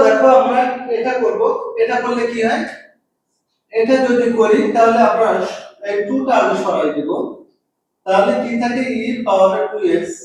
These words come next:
ডিএক্স। তাহলে এই টু ই থাকলে আমরা বলছি যা আছে তাই, পাওয়ারটা অন্তর্কলন করে নিচে, আর সমাকলন চিহ্ন উঠে প্লাস সি। এই টু, টু কেটে যায়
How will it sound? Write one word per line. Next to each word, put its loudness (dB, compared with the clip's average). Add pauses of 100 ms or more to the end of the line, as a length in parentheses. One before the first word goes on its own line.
(300)
ডিএক্স। -4 (840)
তাহলে 4 (1040)
এই 2 (180)
টু 0 (1040)
ই -10 (140)
থাকলে -2 (220)
আমরা -2 (100)
বলছি 0 (120)
যা 6 (120)
আছে 0 (120)
তাই, 0 (920)
পাওয়ারটা 2 (100)
অন্তর্কলন -2 (120)
করে 0 (100)
নিচে, -2 (280)
আর -4
সমাকলন 0
চিহ্ন -12 (100)
উঠে -8
প্লাস 2
সি। -12 (340)
এই -4 (140)
টু, -2 (120)
টু -4 (120)
কেটে 2 (100)
যায় 0